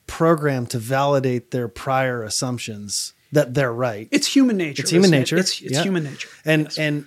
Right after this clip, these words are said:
Speaker 1: and so give us a sense of what, what this team feels like. Like, who's, who's on one of these teams when it's successful? And then who's on one of these teams when it's not successful? What are the types of characters that go into this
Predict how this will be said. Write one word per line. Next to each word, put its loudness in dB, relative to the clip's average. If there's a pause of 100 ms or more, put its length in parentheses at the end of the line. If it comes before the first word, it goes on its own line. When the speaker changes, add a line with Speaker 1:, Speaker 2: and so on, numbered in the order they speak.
Speaker 1:
and -4
so 0 (540)
give 0
us -2
a -2
sense -4
of -8
what, 0 (1040)
what -2
this 0
team 0
feels -2
like. -10
Like, -14
who's, -4 (100)
who's 0
on 0
one 0
of -4
these -6
teams -4
when -2
it's -6
successful? -6
And -4
then 0
who's 2
on 0
one 0
of -2
these -4
teams 0
when -2
it's -4
not -6
successful? -12
What -2
are 0
the -6
types -6
of -14
characters -4
that -12
go -6
into -4
this -8